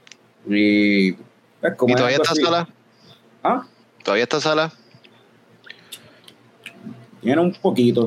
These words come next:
Speaker 1: tiene algo, pero no tanto como, como allá. Tiene, sí tiene el bready, pero sabe ya, sabe más como una I P A más normal, con ese breadiness, qué sé yo. En verdad está ufia.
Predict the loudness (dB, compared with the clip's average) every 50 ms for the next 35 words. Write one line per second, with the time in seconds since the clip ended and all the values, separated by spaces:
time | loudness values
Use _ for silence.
0 | -2 0 0 0 2 2 2 2 2 2 2 2 2 2 2 2 4 4 2 2
1 | 2 2 2 2 4 4 2 2 0 0 0 2 2 2 0 -2 -6 -12 _ _
2 | _ _ _ _ _ _ -2 0 2 2 2 2 0 0 -2 -2 0 2 2 4
3 | 4 4 4 4 2 2 2 2 4 4 4 4 4 2 2 2 2 2 2 2
4 | 2 2 2 2 0 0 0 0 0 0 0 -2 0 0 0 0 0 0 2 2
5 | 4 4 4 4 4 2 2 2 2 2 2 2 2 4 4 4 2 2 0 0
6 | 0 0 0 0 0 2 2 2 4 4 4 4 2 2 0 -2 -4 -6 -2 0
7 | 2 2 2 0 -4 -10 _ _ _ _ _ _ -20 -20 _ _ _ -20 -20 _
8 | _ -20 -20 _ _ _ _ _ _ _ _ 0 2 4 4 4 4 2 0 0
9 | 2 2 0 0 -2